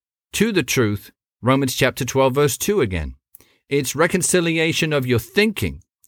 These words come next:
Remember, when you hear in circles around you,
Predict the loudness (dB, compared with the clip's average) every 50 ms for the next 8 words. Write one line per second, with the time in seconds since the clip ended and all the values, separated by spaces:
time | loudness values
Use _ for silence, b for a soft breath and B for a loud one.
0 | _ _ _ _ -4 -2 0 0 2 0 0 2 2 2 2 2 2 0 0 0
1 | 0 -2 0 -2 -2 -2 0 2 2 4 4 4 2 -2 -4 _ -6 -2 -2 0
2 | 0 -2 -2 -4 -2 -2 -2 -2 0 0 0 0 0 0 0 0 0 2 2 2
3 | 2 0 0 0 0 0 0 -2 -4 -8